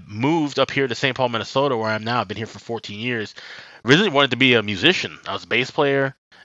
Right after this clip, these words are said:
and, uh, started and was in a couple of hard rock bands. But all throughout the whole time, I was always a fan of sports, and I was always a fan of betting on sports. Uh, I'd always bet on football and basketball, just occasionally, you know, and, uh, and then I just took my love of hockey and decided, "Well, maybe I should start betting on hockey." So right around the twenty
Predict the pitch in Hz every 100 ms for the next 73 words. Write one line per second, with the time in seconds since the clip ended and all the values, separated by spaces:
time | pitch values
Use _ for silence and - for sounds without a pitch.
0 | _ 123 117 110 107 104 104 98 - 120
1 | 123 107 98 98 101 - 120 104 123 113
2 | 117 123 - 127 123 117 - - - -
3 | - 117 123 156 139 135 147 147 143 147
4 | 151 143 131 110 120 139 160 - 143 120
5 | - 147 139 117 110 156 208 202 175 120
6 | 92 113 120 95 82 - 87 - - -
7 | - - - - 98 101 101 98 110 107
8 | 101 113 107 - 117 104 107 107 104 92
9 | 101 - 104 101 98 101 127 - 123 117
10 | 104 107 104 104 - - _ 131 117 110
11 | 107 104 104 101 101 107 113 107 110 -
12 | _ _ _ _ 104 - 104 107 131 117
13 | 117 110 101 120 143 117 104 117 110 110
14 | 110 107 127 170 175 170 151 131 139 131
15 | 110 117 127 - 135 - 104 131 131 123
16 | 110 - - 127 113 113